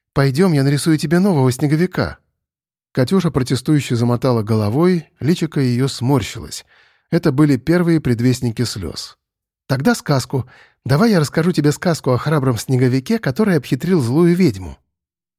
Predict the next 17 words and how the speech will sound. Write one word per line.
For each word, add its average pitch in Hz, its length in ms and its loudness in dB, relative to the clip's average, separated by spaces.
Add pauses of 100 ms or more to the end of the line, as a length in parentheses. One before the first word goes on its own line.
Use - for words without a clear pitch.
(140)
Катюша 185 440 0
передумала 139 560 2
плакать 180 600 -4
и 156 60 -2
закивала. 147 680 -4 (560)
Скрипнула 160 500 0
входная 123 460 0
дверь, 117 400 -2 (160)
по 127 100 0
ногам 120 400 0
потянуло 123 480 0
холодом. 101 600 -4 (560)
Баба 113 280 0
Марфа 120 320 0
вошла 113 320 -2
в - 80 -8
комнату, 147 640 0